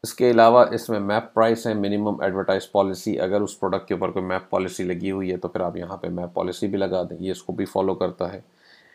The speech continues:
एसकेयू का मतलब यह है कि जी, एसकेयू आपका जो Amazon का है, वही आपने यहाँ डाल रखा है, इसको आप यहाँ से चेंज नहीं कर सकते हैं।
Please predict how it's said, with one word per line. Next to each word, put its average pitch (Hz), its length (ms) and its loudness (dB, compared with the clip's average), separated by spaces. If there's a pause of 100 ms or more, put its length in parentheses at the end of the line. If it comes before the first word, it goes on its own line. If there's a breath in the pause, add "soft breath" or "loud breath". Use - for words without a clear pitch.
(160 soft breath)
एसकेयू 139 580 2
का 123 140 2
मतलब 113 340 2
यह 104 200 4
है 104 120 0
कि 101 160 -2
जी, 98 340 -2 (140)
एसकेयू 95 540 -2
आपका 90 280 0
जो 92 240 2
Amazon 90 420 -2
का 92 80 -2
है, 90 80 0
वही 90 220 0
आपने 92 300 -2
यहाँ 92 120 -2
डाल 90 220 2
रखा 87 200 -6
है, 92 80 -2
इसको 92 220 -6
आप 92 120 -4
यहाँ 92 140 -8
से - 100 -18
चेंज 90 440 -8
नहीं 87 220 -8
कर - 100 -8
सकते - 360 -14
हैं। 101 180 -16